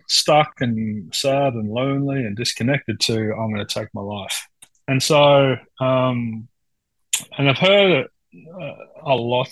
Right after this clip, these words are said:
lately as well. There's a lot of definite statements being made. "I have depression." Like, think of it in terms of concrete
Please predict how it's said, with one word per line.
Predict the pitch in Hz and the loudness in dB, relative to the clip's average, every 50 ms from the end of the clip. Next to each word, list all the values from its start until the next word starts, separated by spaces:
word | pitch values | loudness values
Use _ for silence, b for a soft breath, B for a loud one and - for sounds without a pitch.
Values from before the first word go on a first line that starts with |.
| - 123 | -6 -6
lately | 120 123 113 87 120 117 | -6 -4 -6 -6 -8 -8
as | 110 - - | -8 -8 -4
well. | 117 127 131 | -2 -2 -2
There's | 113 113 117 110 127 | 0 -2 -4 -2 -2
a | 127 | 0
lot | 139 170 185 175 | 2 4 4 4
of | 165 147 127 110 - - _ b b b b b b b _ _ _ _ _ - - - - 175 185 - - _ _ - 131 123 113 - | 4 4 2 0 -4 -10 _ b b b b b b b _ _ _ _ _ -20 -20 -20 -20 -18 -20 -20 -20 _ _ -6 -6 -6 -2 2
definite | 160 160 156 147 - - 139 127 127 123 110 - - - - - - | 2 4 4 4 4 2 2 2 0 -2 -4 -8 -12 -14 -16 -12 -6
statements | - - - - - 120 127 135 - 135 131 120 107 - - - - - - _ - | -2 0 0 2 2 2 2 0 0 -2 -2 -4 -4 -4 -4 -4 -4 -6 -6 _ 0
being | 135 123 117 110 107 | 0 2 2 0 0
made. | 107 104 101 101 95 95 92 - - - _ - _ _ - | -2 -4 -4 -6 -8 -10 -14 -18 -20 -20 _ -20 _ _ -2
"I | 127 143 151 151 147 139 151 | 2 4 4 4 4 4 2
have | 127 - 139 139 131 113 - - | 2 4 4 4 4 2 -2 -6
depression." | 123 117 - - 113 104 - - - 95 - - - _ _ - | -8 -8 -6 -6 -4 -2 -4 -4 -4 -6 -12 -18 -20 _ _ -2
Like, | 131 135 135 123 - - _ b b b b b b b _ _ - - - _ _ - - - 175 - - | 0 2 2 0 -2 -8 _ b b b b b b b _ _ -18 -18 -18 _ _ -20 -20 -20 -20 -16 -4
think | - - 196 - - | 0 0 0 2 2
of | 214 | 2
it | 196 | 2
in | 165 | 4
terms | - - 170 151 135 131 | 4 4 4 4 4 2
of | 117 - | 0 -2
concrete | - - - 131 131 131 123 - - 120 110 117 | -6 -4 0 0 0 0 0 -2 -2 -2 -2 -4